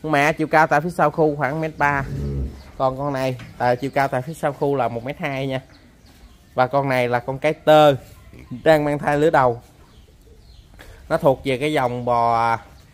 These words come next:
à, Sinlay Bombay. Đang mang thai, à, được năm tháng. Và tình trạng là con này sẽ được khám thai lại trong vòng ba ngày anh chị chúng ta mua về.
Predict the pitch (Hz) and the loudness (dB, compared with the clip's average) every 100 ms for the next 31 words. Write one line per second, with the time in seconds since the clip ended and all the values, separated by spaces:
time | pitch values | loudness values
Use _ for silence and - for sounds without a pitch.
0 | - - - 110 113 113 - 143 143 143 | -20 -20 -14 -6 -6 -4 -4 -2 0 0
1 | 147 147 147 143 - - - _ - - | 0 2 0 0 -8 -20 -20 _ -20 -20
2 | - 127 131 131 135 135 139 131 131 123 | -10 -4 -4 -4 -6 -6 -6 -6 -2 -2
3 | 120 120 - - - - - - 113 147 | -4 -8 -20 -20 -20 -20 -12 -10 -4 -2
4 | 147 143 151 202 - - - - - - | -2 -4 -6 -6 -10 -18 -20 -20 -20 -16
5 | - 143 147 147 139 156 160 151 160 160 | -6 -2 0 0 -2 0 2 2 0 0
6 | 151 143 151 143 165 175 165 147 139 185 | -2 -2 -2 0 2 2 2 0 0 -2
7 | 208 185 165 143 139 147 143 131 143 143 | -2 0 0 2 0 0 -2 0 0 0
8 | 135 127 135 131 127 147 139 143 139 127 | 0 0 -2 -4 -4 -4 -4 -2 -2 -2
9 | 113 | -2